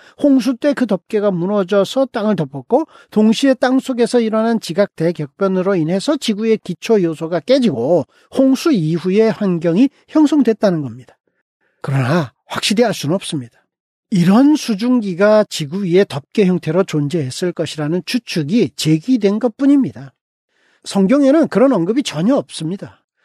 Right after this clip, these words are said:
따라서 단정할 수는 없습니다. 하지만 합리적인 설명처럼 보입니다.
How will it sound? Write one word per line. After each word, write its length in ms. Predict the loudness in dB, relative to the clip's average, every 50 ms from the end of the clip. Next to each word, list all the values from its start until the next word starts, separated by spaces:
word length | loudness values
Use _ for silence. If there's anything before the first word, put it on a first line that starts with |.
| _ _ _ _
따라서 440 | -4 -2 0 0 0 2 2 2 2
단정할 600 | 2 -2 -6 -6 -4 -2 -2 -2 -2 -2 -2 -2
수는 320 | -2 0 2 2 4 4 2
없습니다. 560 | 0 -4 -8 -16 -16 -16 -18 -20 -20 _ _ _ _ _ _ _ _ _
하지만 500 | -10 -4 0 0 0 0 0 -4 -8 -12 _ _ _ _
합리적인 600 | -6 0 2 4 4 4 4 4 2 0 0 -2
설명처럼 680 | -2 -2 -2 -2 -2 -2 -4 -6 -8 -8 -6 -6 -6 -4
보입니다. 560 | -2 -2 -2 -2 -4 -6 -10 -14 -18 _